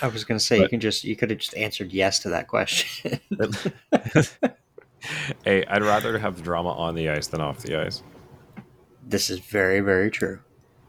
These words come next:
Speaker 2: Okay. Um, oh, that Boria movie looks pretty cool.
Speaker 1: Yes, I cannot wait for that to come out. Um, I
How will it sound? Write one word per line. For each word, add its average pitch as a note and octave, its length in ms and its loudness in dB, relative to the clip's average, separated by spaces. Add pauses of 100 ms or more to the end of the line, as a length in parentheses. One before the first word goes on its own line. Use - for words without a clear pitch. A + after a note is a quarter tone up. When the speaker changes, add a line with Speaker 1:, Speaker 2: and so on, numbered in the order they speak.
(1400)
Speaker 2:
Okay. F#2 360 4 (180)
Um, F#2+ 960 0 (580)
oh, C3+ 120 4
that A2 160 2
Boria G2 680 4
movie E2+ 300 -2
looks D#2+ 240 -2
pretty D#2+ 200 -2
cool. E2 280 -2 (840)
Speaker 1:
Yes, - 420 0
I G2+ 100 -4
cannot G#2 480 0
wait G2+ 400 0
for - 80 -6
that G2 220 2
to - 40 -16
come G2+ 140 -2
out. G2 260 2 (140)
Um, F2 540 2 (100)
I G2 220 2